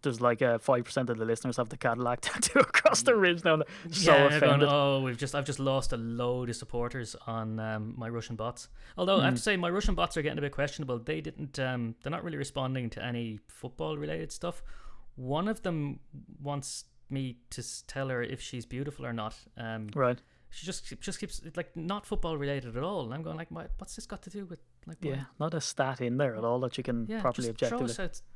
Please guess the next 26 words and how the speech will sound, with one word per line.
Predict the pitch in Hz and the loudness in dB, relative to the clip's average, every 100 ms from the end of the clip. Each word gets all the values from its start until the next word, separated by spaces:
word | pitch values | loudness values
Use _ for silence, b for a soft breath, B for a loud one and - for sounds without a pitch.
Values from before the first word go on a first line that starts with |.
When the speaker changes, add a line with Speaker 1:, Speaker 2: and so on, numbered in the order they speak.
| - | -12
Speaker 2:
Yeah, | 190 202 | -10 -8
what | 208 | -8
are | 233 | -10
you, | 214 - | -10 -12
what | 214 | -12
are | |
you | 175 | -8
doing? | 196 190 B | -8 -8 B
Someone | - - 240 | 0 4 6
else | 196 240 208 | 6 4 2
wants | 190 - | -2 -2
me | 160 | -4
to | - 143 | -4 -4
work | 131 139 165 - | -4 -2 -4 -4
from | - 135 | -8 -4
home | 131 160 156 127 | -2 -2 -2 -4
and | |
earn | 131 127 | -4 -6
fifty | 120 147 - | -6 -10 -10
grand | 127 127 127 117 - - | -8 -6 -4 -6 -8 -18
a | - | -14
day, | 117 123 131 117 113 b b b b | -8 -4 -4 -6 -8 b b b b
um, | 117 117 107 | -6 -6 -8
for | - 123 | -8 -6
my | 113 | -4
new | 117 123 117 | -4 -4 -4